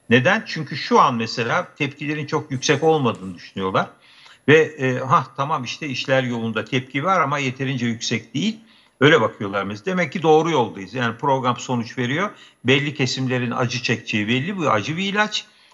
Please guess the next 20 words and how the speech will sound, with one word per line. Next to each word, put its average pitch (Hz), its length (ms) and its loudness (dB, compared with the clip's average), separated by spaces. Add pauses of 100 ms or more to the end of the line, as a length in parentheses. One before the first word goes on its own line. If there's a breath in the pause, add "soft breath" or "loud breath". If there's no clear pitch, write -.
(140 soft breath)
Dolayısıyla 160 440 4
birileri 147 340 -4
sızlanıyorsa, 165 840 0 (260 loud breath)
"E, 180 120 -2
demek 147 240 0
ki 190 100 -8
doğru 190 260 2
yoldayız." 117 480 0
diye 113 200 0
bakıyor. 101 300 -4
Yani 127 360 -2
şey 175 280 -2
bu, 147 260 -4
ka-, - 120 -12
karşı 117 300 0
tarafın, 120 360 -2 (100)
e, 117 340 0 (560 loud breath)
olaya 135 400 6
bakışı 170 420 -2
bu. 175 240 0